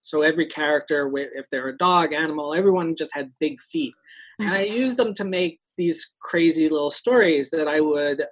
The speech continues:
Speaker 1: you know, I would photocopy and staple together, and then I would sell them to kids at school. And so, <laughs> and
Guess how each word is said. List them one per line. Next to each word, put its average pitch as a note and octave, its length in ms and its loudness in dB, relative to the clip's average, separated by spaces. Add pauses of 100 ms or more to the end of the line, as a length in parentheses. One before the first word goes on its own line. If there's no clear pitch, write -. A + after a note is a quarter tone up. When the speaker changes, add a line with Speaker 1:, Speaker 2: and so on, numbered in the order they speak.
Speaker 1:
you D#3+ 260 -4
know, D3+ 100 -2
I D3 120 0
would C#3+ 100 -4
photocopy C#3 1000 -2
and D3 120 -8
staple F#3 380 2
together, D3+ 600 2
and D#3 80 -14
then D#3+ 120 -4
I D#3 80 0
would D3+ 140 4
sell F#3 300 2
them D#3+ 200 0
to C#3 100 -6
kids D3 320 -4
at B2 160 -10
school. D3+ 580 -2 (720)
And F#3 140 0
so, G3+ 800 4 (220)
<laughs> - 220 -4
and G3 240 2